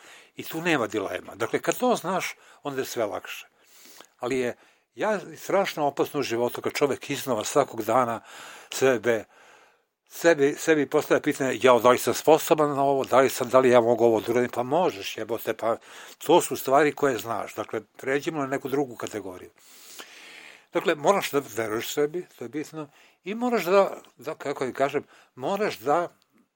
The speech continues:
da se vratim na prvu, prvu ono pitanje, moraš da posjeduješ jednu dozu vere. Ja sad neko, neko će reći,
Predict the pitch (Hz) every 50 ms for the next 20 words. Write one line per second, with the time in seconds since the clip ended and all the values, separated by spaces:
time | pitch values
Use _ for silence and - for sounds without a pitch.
0 | _ _ 127 120 - 127 131 127 - 147 123 120 - 135 147 131 104 104 104 -
1 | _ _ _ _ _ _ - - 123 113 104 92 90 95 92 92 - - - 110
2 | 104 - 139 139 175 180 160 _ _ _ _ - - - - - _ - 123 131
3 | 165 208 226 214 202 165 131 110 - - - 156 - - 180 156 147 - - 147
4 | 151 147 127 110 107 120 123 110 95 120 117 135 156 170 147 - 123 117 110 -
5 | 127 131 123 113 104 101 104 107 - 151 165 - - 214 - - - - - 160
6 | 170 175 - - 147 147 165 151 - - 120 - 135 143 151 135 - - 117